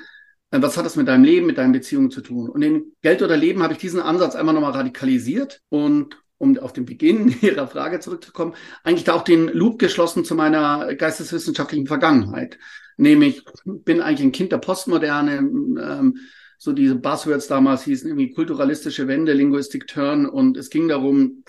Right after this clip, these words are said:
in so einem Raum sich reflektierender Spiegel irgendwie zu orientieren und in der Vorstellung, alles wäre Text.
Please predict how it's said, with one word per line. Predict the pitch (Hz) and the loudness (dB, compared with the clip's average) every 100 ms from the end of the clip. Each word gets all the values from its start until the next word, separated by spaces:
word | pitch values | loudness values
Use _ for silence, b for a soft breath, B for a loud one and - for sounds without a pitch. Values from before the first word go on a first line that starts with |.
| _ | _
in | 147 | -6
so | 151 | -2
einem | 151 147 | 0 0
Raum | 135 160 180 | 0 0 -2
sich | 156 - | -6 -10
reflektierender | 147 147 - 180 170 147 | -8 -8 -4 -2 0 0
Spiegel | - 180 175 | -4 -2 0
irgendwie | 143 151 151 | 2 2 2
zu | 127 139 | 0 -2
orientieren | 139 135 147 135 123 - - | -2 0 0 0 -2 -12 -8
und | 135 127 | -4 -2
in | 151 139 131 143 | -2 -2 -2 0
der | 139 | -2
Vorstellung, | - - - 175 143 | -2 -4 -4 -4 -2
alles | 139 143 | -4 -4
wäre | 139 - | -4 -6
Text. | 139 - - - | -8 -10 -12 -16